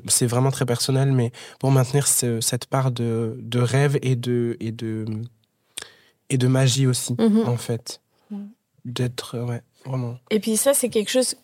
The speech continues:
Speaker 3: le travail, il se fait, parce que j'imagine pendant les répétitions, les répétitions générales, c'est quelque
Speaker 1: Mm.
Speaker 3: chose qui, enfin, c'est un, c'est un sorte d'entre-, d'entre-soi, une sorte
Speaker 1: Mhm.
Speaker 3: de, de microcosme comme ça entre vous.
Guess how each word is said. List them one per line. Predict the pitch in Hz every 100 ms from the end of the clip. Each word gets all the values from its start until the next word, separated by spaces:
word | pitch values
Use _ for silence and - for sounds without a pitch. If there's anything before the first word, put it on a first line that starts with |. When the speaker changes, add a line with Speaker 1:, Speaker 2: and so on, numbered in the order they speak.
| -
Speaker 3:
le | 185 208
travail, | 202 220 208 233 220
il | 202
se | -
fait, | - - 202 196 -
parce | 202
que | -
j'imagine | 196 196 202 220
pendant | 196 185
les | 180
répétitions, | 185 185 196 190 - 208
les | 208
répétitions | 190 185 180 190
générales, | 185 190 185 202 196 202
c'est | -
quelque | 147 147
Speaker 1:
Mm. |
Speaker 3:
chose | - 190 180 -
qui, | - 185 175 175 170
enfin, | - 180 170
c'est | 170 185
un, | 170 165 165 160 170 - - -
c'est | -
un | 180
sorte | 175 180 175
d'entre-, | 190 185 190 175 - -
d'entre-soi, | 180 - 175 180 180 - 170 - 226 233 220
une | 190
sorte | 143 139
Speaker 1:
Mhm. | 175 170 180 170
Speaker 3:
de, | 175
de |
microcosme | 170 180 - 185 180 - 185 - 180
comme | 185 175
ça | -
entre | 175 180 185
vous. | 175 202